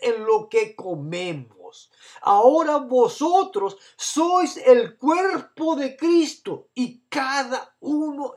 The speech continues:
es parte de Cristo. En otras palabras, somos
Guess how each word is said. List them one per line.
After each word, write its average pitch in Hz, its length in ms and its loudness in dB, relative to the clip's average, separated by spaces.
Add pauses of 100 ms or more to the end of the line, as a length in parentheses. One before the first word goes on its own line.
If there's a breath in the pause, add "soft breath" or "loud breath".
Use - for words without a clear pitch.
es 277 480 -6 (220)
parte 254 800 -2
de 127 220 -14
Cristo. - 680 -20 (1400)
En 269 180 4
otras 339 320 0
palabras, 226 580 -6 (320)
somos 330 800 2